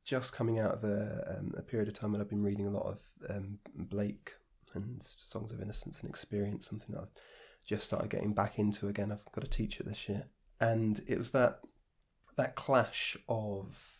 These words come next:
experience and innocence that I just found so appealing. And when we married, I wrote down not only The Cloud Girl, but also nine other stories that all interweave, and each one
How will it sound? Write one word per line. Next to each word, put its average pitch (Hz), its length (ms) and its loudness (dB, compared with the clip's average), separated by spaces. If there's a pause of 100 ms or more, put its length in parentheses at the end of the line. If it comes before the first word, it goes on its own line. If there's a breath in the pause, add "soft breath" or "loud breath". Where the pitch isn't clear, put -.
(300)
experience 101 800 -2
and 98 440 -2
innocence 101 720 -6 (100)
that 110 120 -2
I 110 40 -6
just 104 220 -6
found 104 300 -2
so 104 760 -4
appealing. 110 520 -6 (640 loud breath)
And 131 440 4 (600)
when 131 640 2 (180)
we 110 640 -2
married, 131 580 -4
I 107 540 0 (300)
wrote 117 340 -2
down 107 520 -2
not 98 140 0
only 104 160 0
The - 80 -4
Cloud 110 360 0
Girl, 107 240 -4
but - 140 -6
also 107 680 -4 (100)
nine 113 240 0
other 117 180 0
stories - 600 -6
that - 80 0
all 131 520 -2
interweave, 110 560 -2
and 123 80 2
each 127 220 -2
one 117 380 0